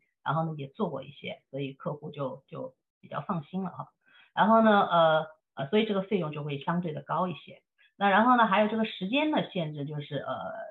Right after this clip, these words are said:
只有这个最前面这个是一零三一是不，不 flexible 的，后面这两个是非常 flexible 的。所以呢，有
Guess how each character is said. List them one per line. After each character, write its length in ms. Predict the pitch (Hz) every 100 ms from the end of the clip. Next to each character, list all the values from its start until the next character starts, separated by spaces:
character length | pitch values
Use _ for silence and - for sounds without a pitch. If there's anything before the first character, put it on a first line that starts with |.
| - -
只 120 | 202
有 200 | 208 -
这 160 | 185
个 120 | 156 151
最 220 | 262 -
前 220 | - 143
面 120 | 180
这 120 | 170
个 100 | 147
是 140 | 143 -
一 120 | 196
零 160 | 175 175
三 200 | 190 202
一 80 | 196
是 80 | 151 _
不， 160 | 147 -
不 100 | 175
flexible 580 | - 156 - - - -
的， 80 | -
后 80 | 220
面 180 | 202 180
这 80 | 180
两 160 | 147
个 80 | -
是 60 | - -
非 120 | 185
常 160 | 151
flexible 580 | - 151 147 _ 170 -
的。 60 | - _ _ _ - _
所 100 | 233
以 80 | 285
呢， 160 | 269
有 300 | 262 170 120